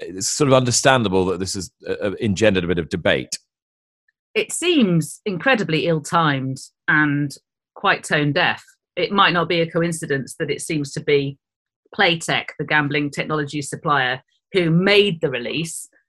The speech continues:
Speaker 2: ahead of Jockey Club Racecourse's key festivals coming up. Clearly, the Grand National Weights Lu-, Lunch is, is coming up, followed by the Cheltenham Fes-,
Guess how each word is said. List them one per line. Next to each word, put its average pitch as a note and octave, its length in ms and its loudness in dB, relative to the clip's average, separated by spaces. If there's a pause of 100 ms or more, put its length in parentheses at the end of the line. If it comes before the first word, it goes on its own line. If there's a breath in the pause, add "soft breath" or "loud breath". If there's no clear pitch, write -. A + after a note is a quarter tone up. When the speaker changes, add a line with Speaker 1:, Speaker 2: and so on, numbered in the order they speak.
Speaker 2:
ahead D#3+ 380 0
of C#3+ 380 -2 (320)
Jockey D#3+ 160 -2
Club D#3 160 -4
Racecourse's C#3 880 -2 (200)
key D3+ 520 0 (120)
festivals C#3 460 -4
coming C#3 280 -4
up. E3 160 -2
Clearly, D3 240 -2
the C#3+ 120 -2
Grand D3 280 0
National C#3 500 -2 (240 soft breath)
Weights E3 320 0
Lu-, D#3 180 -2
Lunch D#3 300 -2
is, D3 220 -6
is D#3+ 160 -6
coming D#3 280 -2
up, D#3 220 -2
followed D3+ 240 -2
by C#3+ 80 -2
the C#3 100 -6
Cheltenham C#3 300 -6
Fes-, - 260 -8